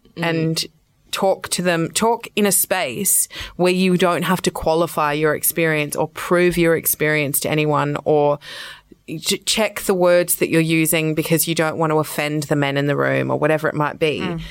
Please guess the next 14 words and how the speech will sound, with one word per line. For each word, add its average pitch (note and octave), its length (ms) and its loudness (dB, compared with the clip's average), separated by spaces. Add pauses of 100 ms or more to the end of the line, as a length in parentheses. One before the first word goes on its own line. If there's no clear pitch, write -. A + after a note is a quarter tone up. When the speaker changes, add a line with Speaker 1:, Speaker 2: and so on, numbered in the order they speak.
(500)
Speaker 2:
That G3+ 100 -2
that's A#3+ 280 -2
a A3+ 80 2
really F#3+ 320 4
important E3 440 0
thing D#3+ 180 0
to D#3 100 -6
do. F2+ 440 -2
And E3+ 440 0 (320)
it's - 160 -4
funny B3+ 300 2
that, G#3+ 180 -2
like, E3+ 360 -4 (220)
um, D#3 420 -4